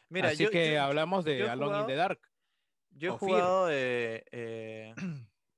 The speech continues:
Speaker 1: podría ser, pues, ¿no? Yo he jugado, eh, The Medium, lo terminé esta semana, de hecho, y es un juego que si bien está chévere, o sea, no, no es un desastre para empezar, siento que se nota que sigue siendo un doble A en algunos aspectos. O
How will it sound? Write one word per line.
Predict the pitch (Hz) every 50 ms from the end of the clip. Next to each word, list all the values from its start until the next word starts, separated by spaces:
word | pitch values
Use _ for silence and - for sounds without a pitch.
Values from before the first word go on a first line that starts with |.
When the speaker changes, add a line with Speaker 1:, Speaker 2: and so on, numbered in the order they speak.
| _ _ _
Speaker 1:
podría | 127 127 127 127 135 131
ser, | - 165 151 127
pues, | 107 110 117 127
¿no? | 123 143
Yo | 156 151 175
he | 170
jugado, | - 190 185 175 170 170 170 170 170 160
eh, | 147 135 127 123
The | 117 123
Medium, | 123 135 139 139 139 151 190 208
lo | 160 131 123
terminé | 117 127 123 123 123
esta | 127 - 156 143
semana, | - 131 131 131 131 127
de | 131
hecho, | 131 - - 226 294 _ _ _ _ _ _ _ _ _ _ _ -
y | 135 131 135 135 135 139
es | 156 156
un | 196 190
juego | - - 208 208 214 196 202 _ _ _ _ _ _ _ _ _ _ -
que | - 160
si | 143 165
bien | 165 190 208
está | 214 - - 214
chévere, | - - 214 208 202 202 196 202 226 247 - - - -
o | -
sea, | - 147 135 131
no, | 143 147 156 175
no | 180 190 220
es | 208 - 208
un | 190
desastre | 147 139 151 139 - 160 143
para | 131 123
empezar, | 117 110 117 - 139 143 - _ - - - - _ _ _ _
siento | - - - 175 175 175 - 196 180
que | - 170 147
se | - - 139
nota | 135 139 151 151 - 170 160
que | - - 135 123
sigue | - - 147 143 147 143
siendo | - - 151 143 143 143
un | 143 139
doble | 143 139 143 139 139 139
A | 135
en | 135 127
algunos | 123 120 123 127 127 -
aspectos. | 117 - - 117 101 _ -
O | 104